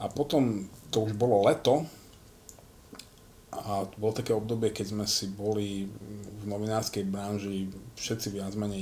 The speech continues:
istí, že tú vraždu nikdy nevyšetria, nikdy za ňu nikoho nepotrestajú. Tak som si povedal, že OK, a, aj nevieme presne, ako to bolo, ale vieme, čo k tomu viedlo.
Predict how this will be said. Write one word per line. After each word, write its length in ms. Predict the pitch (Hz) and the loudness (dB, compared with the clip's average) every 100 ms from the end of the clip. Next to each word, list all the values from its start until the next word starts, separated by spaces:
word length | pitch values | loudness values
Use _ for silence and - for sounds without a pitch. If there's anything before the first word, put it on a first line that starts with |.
| 101 | -4
istí, 320 | 104 - 95 | -6 -6 -8
že 440 | 95 95 95 95 92 | -6 -6 -4 -6 -8
tú 160 | - 98 | -8 -6
vraždu 320 | 101 98 - | -4 -4 -6
nikdy 440 | 95 101 104 95 | -6 -4 -4 -4
nevyšetria, 440 | 92 - 95 95 95 | -2 -4 -4 -6 -6
nikdy 220 | 95 98 | -4 -4
za 100 | 101 | -4
ňu 120 | 98 | -4
nikoho 360 | 92 95 101 104 | -6 -6 -4 -4
nepotrestajú. 840 | 95 104 - 107 - - 151 180 208 - - - - - - - - - - - - | -6 -8 -6 -4 -2 0 0 0 -4 -14 -20 -20 -20 -20 -20 -20 -20 -20 -20 -20 -14
Tak 160 | - 104 | -4 -2
som 140 | - | 0
si 140 | 113 110 | 0 0
povedal, 420 | 107 110 107 101 | 4 4 6 4
že 260 | 98 98 95 - - - - | 2 0 -2 -6 -6 -4 0
OK, 220 | 104 - 107 101 117 143 139 - 117 101 95 - - - | -2 0 2 4 4 4 0 -8 -12 -10 -10 -12 -20 -6
a, 60 | - 104 | -2 0
aj 160 | 104 113 107 | 0 0 4
nevieme 400 | 104 123 107 95 | 6 6 6 4
presne, 480 | - 95 95 101 95 | 0 0 0 -2 -6
ako 160 | 95 | -6
to 120 | - 104 | -2 -2
bolo, 500 | 98 95 151 156 - | -2 4 4 4 -4
ale 640 | - 98 98 101 98 98 98 92 104 | -4 -2 0 0 0 0 -2 -6 -10
vieme, 300 | 120 139 165 | 0 2 2
čo 160 | 135 131 | 2 0
k 100 | - | 2
tomu 240 | 110 107 | 2 4
viedlo. 560 | 98 98 95 95 90 | 4 4 2 0 -4